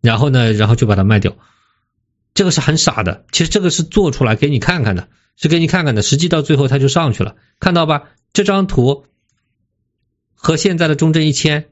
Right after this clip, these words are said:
有差别吗？你看清楚了，这里这个结构上有差别吗？没有任何的差别，一模一样的，就，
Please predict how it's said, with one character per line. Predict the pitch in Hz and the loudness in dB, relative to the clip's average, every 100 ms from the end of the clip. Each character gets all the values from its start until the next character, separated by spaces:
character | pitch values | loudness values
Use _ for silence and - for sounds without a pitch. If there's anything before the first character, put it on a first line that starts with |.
| - | -2
有 | 127 | -2
差 | 127 - 180 | 0 -2 -2
别 | 160 135 | -2 -2
吗？ | 139 - - | -4 -6 -2
你 | 131 | -2
看 | - 180 | 0 0
清 | 170 | 0
楚 | 175 131 | 0 0
了， | 131 147 _ - | 0 -4 _ -4
这 | 156 | 0
里 | 151 | 0
这 | 143 | 0
个 | 139 135 - _ _ _ - | 0 -4 -6 _ _ _ -4
结 | 156 | 0
构 | 170 | 2
上 | 170 170 | 0 2
有 | 139 | 2
差 | - 170 | 0 -2
别 | 160 147 | -2 -2
吗？ | 143 - | -4 -4
没 | 160 185 | 0 2
有 | 226 196 | 2 2
任 | 185 143 | 2 2
何 | 135 | 0
的 | |
差 | 123 131 | 0 0
别， | 113 107 | 0 0
一 | 170 196 | 2 2
模 | 156 127 | 2 2
一 | |
样 | 143 131 | 2 2
的， | 113 | 0
就， | 156 208 139 | 2 2 0